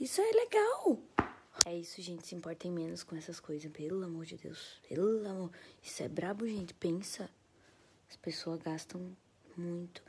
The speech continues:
Não tô dizendo que eu não compro. Eu adoro comprar coisa cara, mas não compro porque é cara. Eu compro se eu gosto, eu compro. Graças a Deus eu trabalho muito e eu posso comprar muita coisa que eu gosto.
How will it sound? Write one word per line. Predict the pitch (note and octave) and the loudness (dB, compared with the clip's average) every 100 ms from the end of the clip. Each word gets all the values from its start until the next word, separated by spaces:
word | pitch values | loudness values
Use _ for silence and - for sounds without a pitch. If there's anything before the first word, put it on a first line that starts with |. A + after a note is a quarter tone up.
| - - | -20 -8
Não | - | -2
tô | G3+ G#3 | 2 4
dizendo | A3 B3 | 4 2
que | C#4+ | 4
eu | D#4+ | 4
não | F4 | 4
compro. | - G#3 F#3 | 0 0 0
Eu | |
adoro | E3 E3 A#3 | 0 2 2
comprar | - B3 - G#3 | 0 -4 -2 -2
coisa | A3+ G#3 G#3 A3 | 0 0 0 -2
cara, | - F3 | -2 0
mas | E3 D#3+ D#3+ - - - - | 2 0 -2 -10 -18 -12 -2
não | G#3 | 0
compro | A#3 A3+ | 2 0
porque | A3+ A3+ - G3+ | 4 2 4 0
é | |
cara. | - - F3 D#3 D3+ - - - | -2 0 2 2 0 -6 -8 -4
Eu | F3 | -2
compro | F3+ F3 F3 | -2 -4 -2
se | - | 4
eu | G3 | 4
gosto, | E3 D#3+ F#3+ - | 4 2 2 2
eu | D#4 | 2
compro. | - A#3+ E3+ - - - | 2 0 0 -4 4 4
Graças | E3 E3 F3 E3+ | 4 -4 -4 -2
a | |
Deus | E3+ E3+ | -2 0
eu | E3+ | -2
trabalho | E3 E3 E3 E3 E3+ | 0 -2 0 0 0
muito | E3 E3 F3 | 0 0 0
e | G3 | -2
eu | |
posso | F3 E3+ - | -2 -2 -2
comprar | F3 E3+ D#3+ | -4 -4 -2
muita | D#3+ F3+ G#3 | -2 -2 -2
coisa | - F3+ | -2 -2
que | - | 0
eu | E3+ | 0
gosto. | E3 D#3 D#3+ - - | 2 0 -2 -6 -14